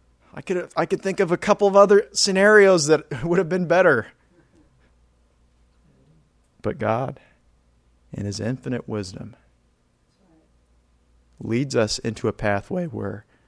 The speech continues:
he allows us to be tested. And in that situation, we have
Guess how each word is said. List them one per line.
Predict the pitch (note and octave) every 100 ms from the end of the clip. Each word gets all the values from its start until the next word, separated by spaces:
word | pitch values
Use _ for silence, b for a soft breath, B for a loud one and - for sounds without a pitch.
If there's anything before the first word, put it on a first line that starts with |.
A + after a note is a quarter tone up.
| _ _
he | - A2
allows | F#2+ G2 G#2 A#2+
us | B2+ B2+ -
to | - G2
be | G2+
tested. | - D3 - - - _ _ _ _ _ _ _ _ _ _ _ _ _ _ _ _ -
And | A2
in | B2 F#3
that | F3 -
situation, | F#3 F3+ E3+ C#3+ D3+ - G2+ G#2 - _ _ _ _ _ _ _ _ _ _ _ _ _ _ _ -
we | G#2+ G#2+
have | A#2 G#2 -